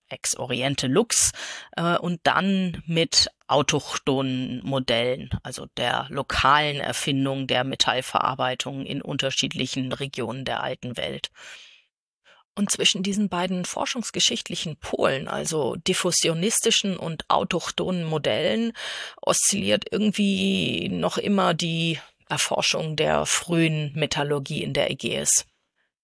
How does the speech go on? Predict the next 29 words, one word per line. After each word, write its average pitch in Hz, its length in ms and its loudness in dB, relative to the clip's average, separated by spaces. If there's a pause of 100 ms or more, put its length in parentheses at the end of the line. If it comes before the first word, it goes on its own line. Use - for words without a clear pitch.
(320)
Die 165 460 -4
Ägäis 170 480 0
liegt 208 280 0
im 180 360 4
Spannungsfeld - 960 2
der 180 260 -2
frühesten 170 720 -2
vorderasiatischen - 1400 2
und - 580 -2 (160)
balkanischen 160 1160 2
Metallurgie. 156 720 0 (400)
Also, - 240 -2
m, - 400 -6 (200)
klar 165 260 4
ist - 120 -2
mittlerweile, 170 800 2
dass 151 380 2
wir 151 400 0
im 147 140 -2
fünften 208 480 2
Jahrtausend 160 680 2
im 147 300 -4
Balkan, 214 640 4
besonders 160 420 -2
in 160 160 -4
Serbien 160 640 2
und 151 400 -8
Bulgarien, 151 720 2
autochthone, 165 1040 2